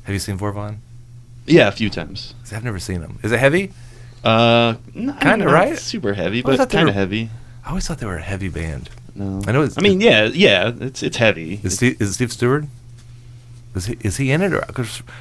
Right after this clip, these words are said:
Speaker 1: for some reason I always
Speaker 2: Uh,
Speaker 1: associated him with that band.
Speaker 2: I don't know,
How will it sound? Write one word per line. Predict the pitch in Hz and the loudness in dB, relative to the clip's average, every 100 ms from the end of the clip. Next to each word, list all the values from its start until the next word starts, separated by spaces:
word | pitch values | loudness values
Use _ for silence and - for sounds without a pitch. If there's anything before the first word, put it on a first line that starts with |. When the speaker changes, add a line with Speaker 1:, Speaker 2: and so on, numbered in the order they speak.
| - | -10
Speaker 1:
for | - | -4
some | - | 2
reason | 190 139 | 2 4
I | |
always | 117 127 | 4 2
Speaker 2:
Uh, | 110 | 2
Speaker 1:
associated | - 113 110 98 | 0 0 0 0
him | 90 101 | 0 -2
with | 87 87 | -2 -4
that | 85 | -4
band. | 87 85 78 - - - - | -4 -4 -4 -10 -16 -18 -14
Speaker 2:
I | 101 | -10
don't | 98 90 | -8 -8
know, | 90 90 | -10 -12